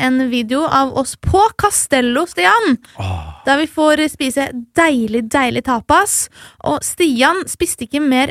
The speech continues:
Speaker 1: resten av dagen, for å si det sånn.
Speaker 2: Nei, altså, jeg var stappmett, jeg, altså. <laughs> Jeg klarte ikke mer i-, gjennom hele dagen.
Speaker 1: Tro-, utrolig fin restaurant også, langs Sørenkaia der.
Speaker 2: Ja, visst.
Speaker 1: Fin utsikt, hyggelig personale. Nei,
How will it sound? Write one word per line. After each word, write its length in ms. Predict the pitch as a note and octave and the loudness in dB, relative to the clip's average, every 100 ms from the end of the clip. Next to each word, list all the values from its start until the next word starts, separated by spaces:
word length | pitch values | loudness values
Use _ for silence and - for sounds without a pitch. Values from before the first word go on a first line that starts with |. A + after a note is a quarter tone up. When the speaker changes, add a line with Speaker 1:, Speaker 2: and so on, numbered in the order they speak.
| B3+ | -2
Speaker 1:
resten 380 | B3 - - | -6 -6 -6
av 80 | D#4 | -2
dagen, 320 | C#4 C4 E4 - | 0 0 -2 -4
for 120 | D4 | -2
å 40 | |
si 80 | C#4+ | -2
det 80 | C#4 | 0
sånn. 240 | D#4+ B3 - - | 0 0 -6 -2
Speaker 2:
Nei, 100 | D3 | 0
altså, 160 | F3 - | 0 2
jeg 180 | E3 G#3 | 2 2
var 200 | E3+ F3+ | 2 2
stappmett, 720 | - - G#3 - - A#2 F3 | -2 -2 -2 -4 -4 -2 0
jeg, 100 | B3+ | 2
altså. 240 | B3+ G3+ | 2 2
<laughs> 300 | E3+ F3 - | 2 2 0
Jeg 180 | G3+ - | 0 -2
klarte 400 | - G3+ D#3 B2 B2 | 0 2 2 0 0
ikke 100 | C3+ | 0
mer 200 | C3+ D3+ | 2 0
i-, 220 | C3+ C#3+ | -2 -4
gjennom 240 | C#3+ C#3 B2+ | -2 -2 0
hele 220 | B2+ G#2 | 0 2
dagen. 320 | A2+ C3+ F4+ - _ _ _ | 0 0 -2 -4 _ _ _
Speaker 1:
Tro-, 140 | - C#4 | -10 -8
utrolig 360 | C4 B3+ A#3 | -4 -2 -2
fin 460 | - - - G#3+ A3 | -6 -10 -6 -2 -2
restaurant 460 | A#3 B3 C#4 B3 A3+ | -2 -2 0 2 0
også, 260 | A3 D#4 E4+ | 0 0 0
langs 300 | B3+ B3+ - | 0 0 -2
Sørenkaia 500 | B3+ A3+ G#3+ G#3+ A3 B3+ | -2 -2 -2 -2 0 2
der. 120 | F#4 A4 _ _ - | 0 -2 _ _ -20
Speaker 2:
Ja, 120 | C2+ | -10
visst. 320 | - A#3+ A3+ | -6 -6 -6
Speaker 1:
Fin 200 | A3+ B3 | -2 -2
utsikt, 920 | A3 D#4 E4 D#4 - - D4+ D4 C#4+ - | 0 2 4 2 -2 -6 -2 -2 -4 -4
hyggelig 400 | D4+ A#3+ A3+ A3 | -4 -4 -6 -8
personale. 1000 | A#3 - C#4 B3 B3+ C4+ C4 C4 C4 C4+ _ _ _ - | -8 -4 0 2 4 4 2 2 0 0 _ _ _ -8
Nei, 100 | B4 | -4